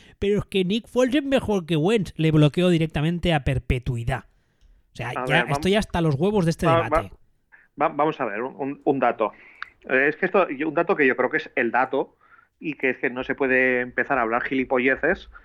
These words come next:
Speaker 2: sin, sin saber esto. Eh, el contrato que tiene Nick Foles es un contrato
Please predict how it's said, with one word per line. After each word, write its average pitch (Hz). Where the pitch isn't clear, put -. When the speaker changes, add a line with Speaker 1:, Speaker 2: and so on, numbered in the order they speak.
Speaker 2:
sin, 113
sin 110
saber 113
esto. -
Eh, 110
el 120
contrato 156
que 156
tiene 135
Nick 120
Foles 135
es 139
un 160
contrato 139